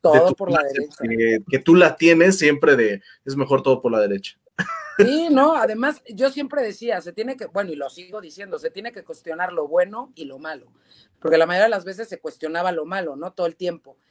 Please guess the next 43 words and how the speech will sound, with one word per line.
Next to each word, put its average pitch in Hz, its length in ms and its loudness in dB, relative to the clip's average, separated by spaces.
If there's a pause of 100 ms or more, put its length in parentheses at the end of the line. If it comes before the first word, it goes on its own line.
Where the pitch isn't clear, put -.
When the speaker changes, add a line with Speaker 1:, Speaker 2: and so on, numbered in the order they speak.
(320)
Speaker 1:
Y 175 120 -6
es 190 120 -2
de 202 100 -6
como 170 280 -4
cuestionas 220 580 -4
un 214 120 -8
cincuenta, 196 760 -4
tienes 190 240 -6
que 175 100 -6
cuestionar 147 460 -4
un 143 140 -4
cien, 175 340 -6 (520)
¿no? 160 280 -8 (280)
O - 160 -12
sea, 147 140 0
¿cómo 208 220 2
le 247 80 2
hiciste 190 280 -2
para 160 180 2
ese 165 200 -2
cien? 190 320 -2 (480)
Si 175 100 -2
la 170 160 4
media 202 680 -2 (240)
está 165 360 -2
más 196 280 -8
pa' 214 140 0
allá 196 360 -4
que 175 120 -10
pa' 160 120 -10
acá, 233 240 -6
¿no? 180 160 -10
<laughs> 415 120 -4
Entonces 220 380 -6
era 220 200 0
de, 190 220 -6 (400)
también 185 360 -6
hay 214 80 -10
que 208 140 -12
cuestionar 165 560 -6
y 156 180 -8
hay 143 160 -8
que 151 380 -6